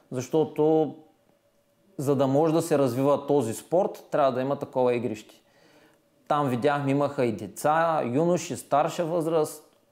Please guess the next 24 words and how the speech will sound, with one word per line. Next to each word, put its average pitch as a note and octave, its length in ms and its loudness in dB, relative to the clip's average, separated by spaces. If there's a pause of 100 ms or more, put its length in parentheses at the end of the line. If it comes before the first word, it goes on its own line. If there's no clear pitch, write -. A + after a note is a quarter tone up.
като E3+ 540 2 (140)
на D3+ 140 0
голям C#3 300 2
футбол. G2+ 380 -10 (340)
Но C3 160 -2
те D#3 180 0
тренираха C#3 420 0
футбол A#2 400 -2
осем. G2+ 240 -10 (1040)
И C#3+ 460 2 (120)
за D3 160 0
да C#3+ 80 4
се C#3+ 180 0
развива D3 380 2
този C#3 220 2
спорт, D3+ 320 -2
трябва C#3 240 2
по - 60 -12
този B2 300 -4
начин A#2+ 300 -4
да G#2 100 -6
се G#2+ 160 -10
реагира G#2+ 380 -8
на, G#2+ 220 -10